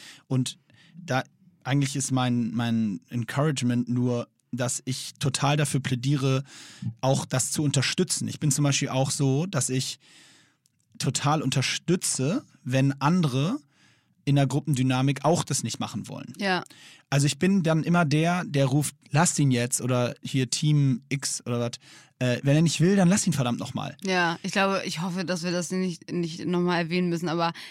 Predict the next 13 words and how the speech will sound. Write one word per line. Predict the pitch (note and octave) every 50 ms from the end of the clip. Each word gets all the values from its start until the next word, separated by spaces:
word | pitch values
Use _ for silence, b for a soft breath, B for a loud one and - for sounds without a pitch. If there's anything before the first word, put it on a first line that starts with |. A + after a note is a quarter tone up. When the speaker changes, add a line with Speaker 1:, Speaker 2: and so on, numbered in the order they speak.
| B B B
Speaker 2:
Leute | - F3 F#3 F#3+ G3 F#3+ G3 F#3+ F3 D3+ -
beim | E3 F3 F3 E3+
Ausgehen | A#2+ B2 F3+ G3 F3+ - - F3+ F#3 F#3
zum | E3 - F3+ F3
Trinken | - - G3 G3+ F#3+ D#3+ - D#3 E3+ F3 E3
zu | - F3
nötigen, | E3+ E3 E3 D#3+ - E3+ E3 E3+ D3+
ist | D3+ E3 -
ja | F3+ E3 D3
wohl | D#3 D#3+ D#3+
so | D#3 D#3 D3 D3+ E3 E3 E3+
heftig | D#3 D3+ E3 D#3 - - D#3 D3+
uncool. | D3 C#3+ D3 - - - - - E3